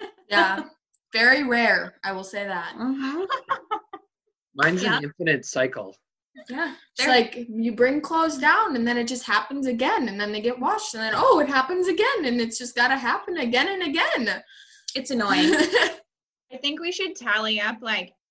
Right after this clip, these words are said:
Speaker 4: every person we interview on the show, how many loads of laundry that they try to do a week, like, attempt, like,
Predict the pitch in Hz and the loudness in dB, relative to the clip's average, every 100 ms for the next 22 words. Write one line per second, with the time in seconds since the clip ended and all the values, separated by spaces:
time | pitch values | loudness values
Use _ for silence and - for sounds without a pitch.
0 | 233 233 247 262 262 262 262 254 247 247 | -2 -2 -2 -4 -2 -2 -4 -6 -8 -8
1 | 240 233 214 220 277 247 240 233 240 226 | -6 -4 -4 -4 -4 -4 -4 -4 -4 -2
2 | 208 226 220 226 240 214 202 220 190 170 | -2 0 0 0 -2 -2 -2 -2 -4 -8
3 | 175 208 214 214 214 175 - 190 180 196 | -10 -8 -6 -6 -6 -8 -8 -8 -4 -4
4 | 185 180 175 170 180 233 - _ - 214 | -4 -6 -6 -6 -4 -4 -6 _ -6 -4
5 | 220 233 226 226 233 240 - - _ 190 | -4 0 2 2 0 -4 -10 -20 _ -2
6 | 180 | -2